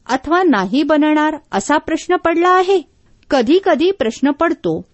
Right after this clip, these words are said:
माहीत नाही बनणार, नाही बनणार. बनायचेच आहे. पक्के? ज्याला बनायचे आहे त्यांनी हात वर करा. बनायचेच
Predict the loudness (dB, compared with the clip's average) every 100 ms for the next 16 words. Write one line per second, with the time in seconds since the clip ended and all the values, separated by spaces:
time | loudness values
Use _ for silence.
0 | _ _ 2 2 2 0 -4 -2 -2 -2
1 | -4 -6 -2 -2 0 0 -2 -6 _ _
2 | -4 2 2 2 -2 -2 -2 -2 -2 -2
3 | -4 _ _ _ _ _ -4 -2 -2 -2
4 | -4 -2 -2 0 -2 -4 -4 -8 -8 _
5 | _ _ _ -4 -4 _ -4 -4 -4 _
6 | _ _ _ -4 -2 0 -2 -2 -2 -2
7 | -2 -2 -4 -2 -2 -2 -4 -2 -2 -2
8 | -4 -8 _ -6 0 2 0 -2 0 -2
9 | 0 -2 -2 0 -2 -2 -8 _ _ -10
10 | -2 0 0 -2 -4 0 2 2